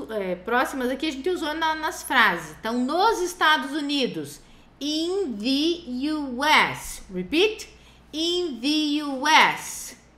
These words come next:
In the U S. E no Brasil, in Brazil.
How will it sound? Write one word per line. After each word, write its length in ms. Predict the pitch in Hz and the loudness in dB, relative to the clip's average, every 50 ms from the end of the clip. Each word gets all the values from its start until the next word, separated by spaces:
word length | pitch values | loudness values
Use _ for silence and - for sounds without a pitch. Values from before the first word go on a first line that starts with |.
| _ _ - - - - - - - - - - - - - - - - | _ _ -20 -20 -20 -20 -20 -20 -20 -20 -20 -20 -20 -20 -20 -16 -8 -4
In 480 | 330 349 349 349 349 349 320 277 233 | -2 -2 0 0 -2 -2 -4 -6 -2
the 420 | 233 311 330 330 311 285 269 294 285 | 2 2 4 4 2 2 0 -2 -2
U 240 | 269 254 247 269 | -2 -2 0 4
S. 720 | 302 311 269 214 165 - - - - - - - - - - - - - - - - - - _ - | 6 8 8 8 6 4 -2 -6 -10 -10 -10 -10 -12 -14 -16 -20 -20 -20 -20 -20 -20 -20 -20 _ -6
E 100 | 330 359 | -4 -2
no 160 | 349 294 269 | -2 -2 0
Brasil, 520 | 226 285 311 330 349 247 262 285 320 359 427 539 - - - - - - _ - _ _ _ - | 2 4 4 4 4 2 0 2 4 4 4 4 2 0 -6 -14 -20 -20 _ -20 _ _ _ -2
in 400 | 320 339 339 339 349 359 370 480 554 - - - - - - - | 0 0 2 2 2 2 0 -2 -4 -6 -12 -20 -20 -20 -20 -10
Brazil. 760 | 196 202 214 208 196 196 247 320 330 302 240 202 170 151 151 | -6 -4 -2 -2 -2 -2 0 2 2 2 2 2 0 -2 -6